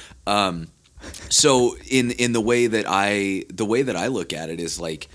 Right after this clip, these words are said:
where J B wants to own his house outright and own his car outright, I, I don't disagree with that. I think that's, that's brilliant because he has a family.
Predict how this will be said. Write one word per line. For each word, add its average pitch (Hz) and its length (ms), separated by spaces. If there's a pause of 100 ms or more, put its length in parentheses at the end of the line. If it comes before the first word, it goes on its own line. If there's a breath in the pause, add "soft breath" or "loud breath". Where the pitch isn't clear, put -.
(460 loud breath)
where 110 200
J 110 220
B 107 200
wants 101 280
to 104 100
own 98 220
his 95 200
house 87 300
outright 92 480
and 85 140
own 92 180
his 82 140
car 87 320
outright, 95 540 (580 loud breath)
I, 101 720 (160)
I 107 120
don't 117 180
disagree 95 360
with 80 100
that. 67 160
I 73 40
think 87 220
that's, 78 300
that's 73 240
brilliant 101 360
because - 200
he 101 80
has 82 160
a 78 60
family. 113 420